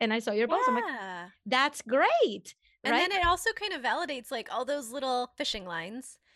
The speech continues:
Speaker 2: right? And
Speaker 1: Right.
Speaker 2: so it validates, like, "Hey, that forty-five minutes I spent researching hashtags, that was worthwhile." Or,
Speaker 1: Right.
Speaker 2: you know,
Speaker 1: That
Speaker 2: I
Speaker 1: works.
Speaker 2: see reels as,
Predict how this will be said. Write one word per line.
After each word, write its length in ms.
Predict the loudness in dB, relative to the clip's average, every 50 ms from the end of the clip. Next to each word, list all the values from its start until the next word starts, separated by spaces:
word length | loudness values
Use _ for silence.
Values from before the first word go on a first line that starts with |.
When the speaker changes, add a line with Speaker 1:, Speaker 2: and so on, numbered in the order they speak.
| _ _ _ _
Speaker 2:
right? 220 | -2 0 2 2 2
And 160 | 2 0 -2
Speaker 1:
Right. 60 | -2
Speaker 2:
so 180 | -2 -2 0 0
it 160 | -2 0 2
validates, 460 | 2 4 4 4 0 -2 -4 -4 -4
like, 220 | -2 -2 -2 -4 -6 -6 -2 0
"Hey, 180 | 0 0 0 0
that 240 | 2 2 2 2 0 _ _ _
forty-five 440 | -6 -2 -2 0 2 2 2 2 2
minutes 280 | 0 -2 -4 -2 -2
I 100 | -2 -4
spent 260 | -2 -2 -2 -2 -2 -2
researching 440 | -4 -6 -4 -4 -4 -4 -6 -6 -2
hashtags, 540 | -2 -2 -2 0 2 2 2 2 0 0 2
that 180 | 2 2 2 0
was 200 | -4 -6 -6 -4
worthwhile." 760 | -4 -4 -4 -2 0 2 2 4 4 2 2 0 0 -2 -2 -2
Or, 220 | -2 -2 0 2
Speaker 1:
Right. 260 | 2 4 4 4 2 0 -4 -4
Speaker 2:
you 100 | 2 2
know, 60 | 4
Speaker 1:
That 80 | 6 8
Speaker 2:
I 160 | 8 8 8 6 4
Speaker 1:
works. 60 | 2
Speaker 2:
see 180 | 0 0 -2 -2 -4
reels 400 | -4 -2 -2 0 -2 -2 -2 -2
as, 220 | -2 -2 -2